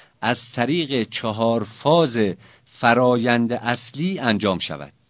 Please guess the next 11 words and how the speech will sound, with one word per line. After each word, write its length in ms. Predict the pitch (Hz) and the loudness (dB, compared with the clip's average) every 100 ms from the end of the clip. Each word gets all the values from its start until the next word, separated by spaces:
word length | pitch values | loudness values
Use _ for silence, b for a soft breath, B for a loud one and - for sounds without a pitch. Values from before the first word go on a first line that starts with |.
| _ | _
چهار 400 | - 160 151 160 | -4 0 2 2
مرحلهٔ 640 | 156 156 143 139 165 202 156 | 2 0 -2 -2 -2 -2 -2
فرایند 720 | - 131 135 131 143 139 139 | -2 0 2 2 0 0 -2
توسعهٔ 800 | 131 135 131 139 131 131 131 - | -2 -4 -4 -4 -4 -2 -2 -4
عارضه‌یابی 1080 | 113 127 127 127 123 120 127 120 117 127 127 | -2 0 0 -2 -2 0 2 2 0 -4 -4
کسب 420 | - 123 120 - | -4 -6 -6 -8
و 60 | 120 | -8
کار، 500 | - 127 151 175 175 b b b b | -4 -2 -2 -4 -8 b b b b
یعنی 580 | 107 107 110 123 175 180 b b _ - | 0 2 0 -2 -2 -4 b b _ -12
کشف، 640 | - 107 98 120 170 - 160 180 _ _ _ _ _ _ - | -6 0 2 0 -4 -6 -8 -16 _ _ _ _ _ _ -8
تشخیص، 920 | 113 104 - - 104 113 170 - | -2 0 0 -2 -2 -2 -4 -8